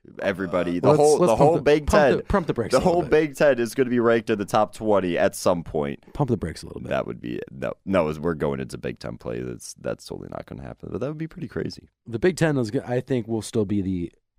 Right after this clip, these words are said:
Speaker 2: I think it's gonna, I think it's gonna, still gonna be the best conference in, in college hockey this year.
Speaker 1: Mm-hmm.
Speaker 2: I don't know, 'cause it's kinda tough. There's some really good conferences out there. Hockey East is looking nice this year.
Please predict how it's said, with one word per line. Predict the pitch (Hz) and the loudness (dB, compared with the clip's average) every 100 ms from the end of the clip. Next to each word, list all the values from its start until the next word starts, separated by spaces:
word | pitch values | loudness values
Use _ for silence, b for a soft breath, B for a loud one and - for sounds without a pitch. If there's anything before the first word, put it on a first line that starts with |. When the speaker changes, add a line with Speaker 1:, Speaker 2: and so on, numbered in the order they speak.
| - | -18
Speaker 2:
I | - | -10
think | 117 | -8
it's | 107 | -4
gonna, | 107 110 | -4 -2
I | - | 0
think | 170 | 2
it's | 147 - | 0 0
gonna, | 110 | -4
still | - 117 | -4 -2
gonna | 104 92 | -2 -2
be | |
the | 87 | -4
best | 92 - | -6 -4
conference | 92 85 80 | -6 -6 -10
in, | 78 - | -12 -10
in | 92 | -10
college | 85 80 | -10 -10
hockey | 85 78 80 | -10 -12 -12
this | 78 76 | -14 -12
year. | 76 _ _ 71 | -14 _ _ -14
Speaker 1:
Mm-hmm. | 65 65 - _ _ - | -12 -12 -14 _ _ -6
Speaker 2:
I | 127 | -4
don't | 123 | -4
know, | 85 87 | -6 -4
'cause | 127 | -4
it's | - | 0
kinda | 156 | -2
tough. | 120 117 - | 0 -2 0
There's | 139 | -4
some | 110 95 87 | -2 -6 -6
really | 87 101 90 | -2 -2 -2
good | 78 80 | -8 -8
conferences | 87 78 80 | -10 -10 -12
out | 80 | -10
there. | 80 | -4
Hockey | 113 127 113 | -2 -2 -2
East | 98 95 | -4 -4
is | 87 | -8
looking | 87 - 71 76 | -10 -12 -14 -12
nice | 73 78 - | -12 -14 -14
this | - - | -16 -16
year. | 80 - | -18 -20